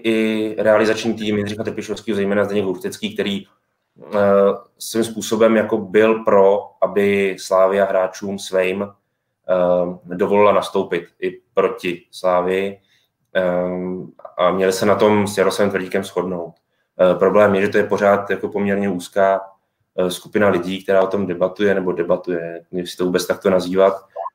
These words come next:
A, eh, nedá se teda mluvit úplně o nějakým, eh, strategicky promyšleným kroku, prostě nedá.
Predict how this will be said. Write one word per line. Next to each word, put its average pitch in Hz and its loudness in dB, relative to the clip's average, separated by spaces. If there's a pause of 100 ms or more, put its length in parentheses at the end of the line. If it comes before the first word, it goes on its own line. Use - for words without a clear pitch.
A, 92 4 (880)
eh, 90 4 (600)
nedá 117 2
se - -2
teda 120 4
mluvit 104 2
úplně 104 -2
o 101 -2
nějakým, 101 -2
eh, 92 -4
strategicky 95 -6
promyšleným 92 -6
kroku, 85 -16
prostě 85 -10
nedá. 82 -6